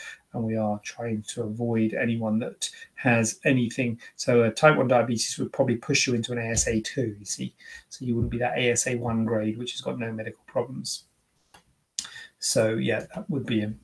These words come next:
that would be a question there to, to be asked. Would you get a better result if you had lipo around the hips and inner thighs with a tummy tuck procedure? Did I have that last week? Anyway, um, would you get a better result? Yeah.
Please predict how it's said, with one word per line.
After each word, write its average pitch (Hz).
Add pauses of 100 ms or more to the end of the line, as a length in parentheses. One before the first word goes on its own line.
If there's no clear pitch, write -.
(160)
that 139
would 117
be 110
a 107
question -
there 107
to, -
to -
be 120
asked. 107 (340)
Would 175
you 214
get 214
a 202
better 160
result 143 (100)
if -
you 269
had 175
lipo 151
around 131
the 120
hips -
and 139
inner 131
thighs 120
with 127
a 127
tummy 143
tuck -
procedure? 113
Did 175
I 240
have 269
that 277
last 277
week? 165 (1300)
Anyway, 127 (600)
um, 143 (1600)
would 185
you 226
get 208
a -
better 170
result? 147
Yeah. 131